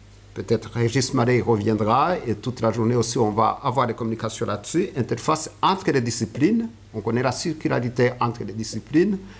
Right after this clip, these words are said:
en termes de concepts et notions, en termes de méthodes, en termes de, de pratiques. On a déjà commencé à avoir des communications là-dessus, euh, dans les séminaires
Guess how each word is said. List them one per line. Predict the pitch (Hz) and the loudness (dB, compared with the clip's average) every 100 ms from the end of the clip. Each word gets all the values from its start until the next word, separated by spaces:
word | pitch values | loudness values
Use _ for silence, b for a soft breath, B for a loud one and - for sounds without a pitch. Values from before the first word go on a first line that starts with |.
| B | B
en | 113 | -4
termes | 110 135 120 | 0 2 2
de | 107 | 2
concepts | - 165 156 170 170 110 | 2 0 2 0 0 -2
et | |
notions, | 98 98 - 143 185 247 - | 0 0 2 2 2 -2 -6
en | 113 | -4
termes | 113 135 127 117 | 0 2 4 2
de | 101 | 4
méthodes, | 101 135 127 160 180 185 196 B B 131 | 4 4 4 2 2 0 -8 B B -4
en | 131 | 0
termes | 143 123 117 | 2 2 0
de, | 98 95 | -2 -4
de | 98 | -4
pratiques. | 98 - 143 - 190 - - - - | -4 -2 -2 2 0 0 -16 -14 -6
On | 107 | -4
a | 107 | -2
déjà | 110 113 113 110 - B B - | -2 2 2 0 -6 B B -4
commencé | 113 120 - 127 | 0 0 0 0
à | |
avoir | 120 113 | 2 0
des | 110 | -2
communications | 110 110 110 110 - | -4 -4 -2 -2 0
là-dessus, | 117 110 - - 120 127 120 - | 0 0 -2 0 2 2 -2 -2
euh, | 107 104 | 0 0
dans | 101 117 | 2 0
les | 113 | 0
séminaires | - 110 110 110 | 0 2 4 2